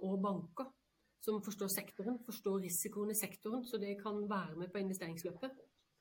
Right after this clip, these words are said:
Eh, og det er jo også et kompetansebyggingsfelt. Husker de første gangene vi snakket med investorer, med Saga Robotics,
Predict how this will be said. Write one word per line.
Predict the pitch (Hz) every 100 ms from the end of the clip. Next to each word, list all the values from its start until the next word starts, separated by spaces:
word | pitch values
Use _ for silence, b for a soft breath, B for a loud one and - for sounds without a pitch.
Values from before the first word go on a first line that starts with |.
| B B B B -
Eh, | 202 196
og | 196 196
det | 220 233
er | 196
jo | 190
også | 190 226
et | 226
kompetansebyggingsfelt. | - 233 - - 180 160 - 180 185 165 180 180 185 - - - - - - 233 240 - - - _ B B
Husker | 233 240
de | 240
første | 330 - 254
gangene | 214 185 196
vi | 202
snakket | 214 208 180
med | 175 185
investorer, | 175 170 190 185 180
med | 185 190 185
Saga | 180 175
Robotics, | 175 175 170 311 311 - -